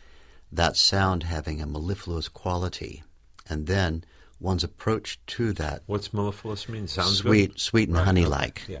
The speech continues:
Speaker 1: Yeah, attractive. So the,
Speaker 2: Yeah.
Speaker 1: the s-,
Speaker 2: <laughs>
Speaker 1: the sound
Speaker 2: Use
Speaker 1: it-,
Speaker 2: that.
Speaker 1: the sound itself starts to fade and fade and fade, and then the meditator's trained, when you notice it fading, don't hold on.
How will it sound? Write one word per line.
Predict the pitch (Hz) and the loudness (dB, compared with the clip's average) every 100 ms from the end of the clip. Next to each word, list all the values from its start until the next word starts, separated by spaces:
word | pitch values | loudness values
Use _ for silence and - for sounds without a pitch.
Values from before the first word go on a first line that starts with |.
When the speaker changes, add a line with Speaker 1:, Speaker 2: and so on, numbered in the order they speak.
| - | -6
Speaker 1:
Yeah, | 90 87 71 69 | 2 2 2 -2
attractive. | 78 - 90 - 67 - - - | -6 0 0 -2 -10 -10 -18 -20
So | - - 90 85 - - - - | -4 2 4 2 -2 -20 -20 -16
the, | 85 87 82 80 80 | -6 -2 0 0 0
Speaker 2:
Yeah. | 87 73 - | -2 -4 -4
Speaker 1:
the | 90 | 2
s-, | 156 | 2
Speaker 2:
<laughs> | 147 - | 2 0
Speaker 1:
the | 92 | 2
sound | - 120 123 110 | 6 6 6 4
Speaker 2:
Use | 82 | 0
Speaker 1:
it-, | - - | -4 -6
Speaker 2:
that. | - | 0
Speaker 1:
the | 95 | 2
sound | - 123 120 | 4 4 4
itself | 95 - 110 95 87 - - - - - - - | 4 2 4 2 0 -10 -14 -18 -20 -16 -14 -6
starts | - 95 92 - | 0 2 2 0
to | - | -6
fade | 80 - 87 87 90 90 | -8 -2 2 2 2 2
and | 78 76 | -2 -6
fade | - 87 90 | -2 0 0
and | 80 73 | 0 -4
fade, | - 104 95 | -2 -2 0
and | 78 | -2
then | 78 | -2
the | 76 | -4
meditator's | 76 90 101 82 69 - | -2 -4 -2 -4 -4 -8
trained, | - 120 117 76 71 - _ - - | -6 -4 -4 -4 -6 -8 _ -20 -18
when | - 82 | -4 -2
you | 80 80 | 0 -2
notice | 76 78 127 135 | -2 0 0 0
it | 73 - | -2 -6
fading, | - 120 95 65 | -4 -2 -2 -6
don't | - 120 110 | -4 -4 -2
hold | 123 123 | -6 -4
on. | 123 107 - | -4 -6 -8